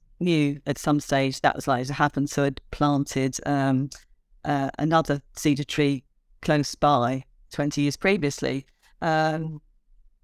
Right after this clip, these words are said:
and I, they take about seventy-five years, I believe, to get to full maturity. So if that was, um, the early two thousands, um, it's, or late, no, before that,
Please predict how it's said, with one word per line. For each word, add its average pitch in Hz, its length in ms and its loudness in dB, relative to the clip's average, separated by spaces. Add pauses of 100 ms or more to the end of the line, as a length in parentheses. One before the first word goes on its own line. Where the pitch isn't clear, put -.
(120)
and 151 300 0 (180)
I, 151 120 -2 (280)
they 165 180 0
take - 520 -4 (160)
about 156 280 0
seventy-five 151 520 0
years, 156 240 -2
I 147 100 0
believe, 143 340 -4
to 156 240 -4 (340)
get - 180 0
to 151 120 -2
full 151 220 0
maturity. 139 840 0
So 151 420 -2 (420)
if 165 140 -2
that 165 180 4
was, 160 260 -2
um, 151 300 2
the 156 160 0
early 147 260 2 (240)
two 156 180 0
thousands, 139 720 0 (680)
um, 156 280 2
it's, 139 180 -4 (240)
or 139 300 -4 (460)
late, 156 220 2 (180)
no, 147 180 2
before 160 300 -2
that, 156 220 2